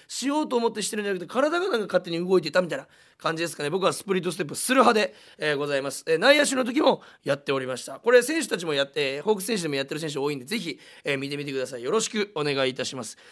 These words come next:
そしてもう一個はですね、福岡六大学、うー、野球出身、プロ野球選手の中での今年の注目選手ということで、僕が所属していた福岡六大学野球リーグ、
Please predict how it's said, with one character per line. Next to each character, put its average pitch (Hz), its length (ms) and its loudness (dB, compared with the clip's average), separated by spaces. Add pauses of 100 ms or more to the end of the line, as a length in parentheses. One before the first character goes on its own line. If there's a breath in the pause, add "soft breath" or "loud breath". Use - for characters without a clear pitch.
(120)
そ 247 180 6
し - 260 -2
て 294 160 2
も 277 140 4
う 311 60 4
一 - 40 0
個 247 100 0
は 220 60 4
で 175 60 0
す 165 60 -6
ね、 165 120 6
福 247 160 -2
岡 202 140 2
六 180 160 0
大 220 180 8
学、 208 400 -2
う 220 60 0 (320)
ー、 202 40 6
野 208 120 4
球 165 140 -2
出 - 180 -4
身、 170 380 -6 (360 soft breath)
プ 247 140 0
ロ 285 60 8
野 277 100 4
球 262 140 -2
選 254 140 0
手 220 100 0
の 214 60 2
中 226 260 2
で 262 120 2
の 277 140 2
今 202 100 -6
年 214 200 -2
の 269 80 0
注 226 180 -4
目 220 100 -4
選 220 140 -6
手 170 60 -8
と 175 60 -8
い 170 40 -4
う 160 60 -4
こ 170 60 -6
と 165 120 -2
で、 170 280 6 (280 loud breath)
僕 202 160 2
が 202 100 2
所 180 120 -2
属 190 120 -2
し 170 60 -8
て 202 80 -6
い - 20 -6
た 170 80 -4
福 233 160 0
岡 180 120 4
六 202 140 2
大 262 140 12
学 247 140 4
野 240 160 6
球 233 140 0
リ 226 100 2
ー 196 40 2
グ、 151 180 0